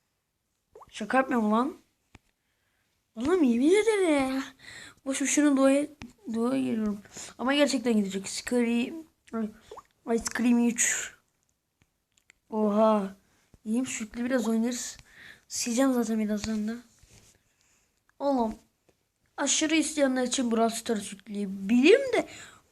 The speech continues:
Oğlum az önce iki. Oğlum be be bay. Bir bok silmeyeceğim. Evet, bir bok bile silmeyeceğim.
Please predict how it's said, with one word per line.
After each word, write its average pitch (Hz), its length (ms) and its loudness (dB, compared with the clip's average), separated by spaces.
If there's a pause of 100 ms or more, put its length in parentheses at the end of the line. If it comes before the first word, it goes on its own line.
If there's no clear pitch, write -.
Oğlum 330 280 0
az 277 160 2
önce 339 240 0
iki. - 320 -4 (1200)
Oğlum 220 360 -2
be 196 160 -2
be 190 160 -6
bay. 202 260 -10 (520)
Bir 208 140 -8
bok 214 180 -2
silmeyeceğim. 196 600 -4 (1300)
Evet, 208 260 -10
bir 214 420 -2
bok 196 300 -2
bile 190 160 -10
silmeyeceğim. 175 720 -12